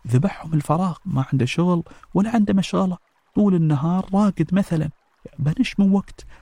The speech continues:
وبقوم بروح ال-"، بخصوص بعض الأخوات، "حلقة التحفيظ أو مركز تحفيظ موجود عندنا، بسوي شيء مفيد في حياتي".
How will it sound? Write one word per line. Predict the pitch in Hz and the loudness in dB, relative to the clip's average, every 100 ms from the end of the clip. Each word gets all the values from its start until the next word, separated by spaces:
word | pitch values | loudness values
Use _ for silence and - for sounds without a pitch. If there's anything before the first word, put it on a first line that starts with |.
| - | -6
وبقوم | 120 135 170 196 | 0 2 2 2
بروح | 175 160 175 | 2 0 0
ال-"، | 151 147 - - 120 131 | 0 0 -2 -2 -2 0
بخصوص | 113 120 - 143 - | 0 -2 -2 -2 -2
بعض | 127 135 | -4 -2
الأخوات، | 123 - 135 143 143 - _ _ | -2 -2 0 0 0 -4 _ _
"حلقة | - - 185 156 143 | -8 -2 -2 -2 -4
التحفيظ | - 160 - 151 147 143 - | -4 -6 -2 0 0 -2 -4
أو | 101 | -4
مركز | 98 - 127 | -4 -4 -6
تحفيظ | - 131 - 147 | -4 -6 -2 -2
موجود | 139 139 151 135 - | 0 0 0 0 0
عندنا، | 156 151 147 151 - - - | 2 2 0 -4 -12 -10 -2
بسوي | 113 - 185 180 | -2 -2 -4 -2
شيء | 160 180 165 | -2 0 0
مفيد | 151 - 170 | 0 0 -2
في | - 156 | -2 -4
حياتي". | - 147 147 139 143 151 | -2 0 0 0 -2 -4